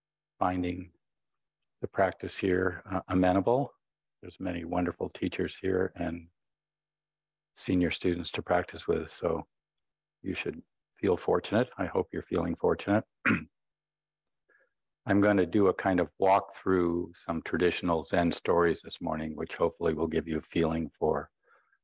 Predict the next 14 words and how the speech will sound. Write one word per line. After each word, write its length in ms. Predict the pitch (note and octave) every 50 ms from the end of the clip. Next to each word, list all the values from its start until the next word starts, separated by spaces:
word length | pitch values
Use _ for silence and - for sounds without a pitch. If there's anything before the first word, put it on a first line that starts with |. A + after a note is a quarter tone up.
| _ -
I'm 60 | G2+
gonna 160 | F#2 E2 D#2+
pick 240 | - - G#2 - - _ _
two 320 | - - F2+ E2+ E2 - - _ _
teachers 520 | - - F2 - - - E2 D#2 D2+ - -
that, 180 | - E2+ D#2+ - - -
uh, 200 | - D#2 D#2 D2+ - _ _ _ _ _ _ _ _ _ _ _ _ -
and 80 | - E2
we'll 140 | E2 D#2+
sort 220 | D#2+ - - E2+ E2
of 80 | D#2+
discuss 400 | D#2+ E2 - - - E2+ E2 -
how 200 | - - E2 D#2+
their 520 | D2+ D#2+ E2 E2 D#2+ D#2+ D#2+ D#2 D#2 D#2